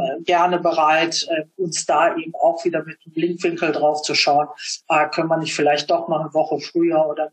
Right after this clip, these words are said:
Woche später oder, äh, müssen wir da noch mal irgendwie Einschränkungen vornehmen?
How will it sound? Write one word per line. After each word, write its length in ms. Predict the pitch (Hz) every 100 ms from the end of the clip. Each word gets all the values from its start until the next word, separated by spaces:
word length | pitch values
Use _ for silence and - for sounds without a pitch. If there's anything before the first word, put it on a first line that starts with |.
| -
Woche 240 | 160 -
später 600 | - - 165 160 156 151
oder, 220 | 151 151 151 - - -
äh, 160 | 160 160
müssen 340 | 165 170 -
wir 100 | 156
da 220 | 147 147
noch 200 | 170 165
mal 240 | 170 160 175
irgendwie 380 | 170 165 160 143
Einschränkungen 720 | 151 156 - 156 156 160 156
vornehmen? 600 | - 160 160 156 156 156